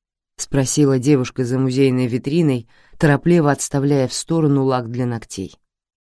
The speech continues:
«Мы хотели бы посмотреть архивы»,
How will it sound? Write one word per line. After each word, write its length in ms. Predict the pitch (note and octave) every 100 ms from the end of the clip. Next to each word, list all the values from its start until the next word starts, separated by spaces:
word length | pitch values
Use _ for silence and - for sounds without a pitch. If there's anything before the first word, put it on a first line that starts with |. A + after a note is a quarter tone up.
| _ _ _ -
«Мы 320 | G3+ G3 F#3+
хотели 400 | G3+ F#3 G3 F#3+
бы 160 | F#3 F#3+
посмотреть 540 | F#3+ F#3+ F3+ G3 G3
архивы», 600 | F#3+ F#3+ B3 F#3+ D3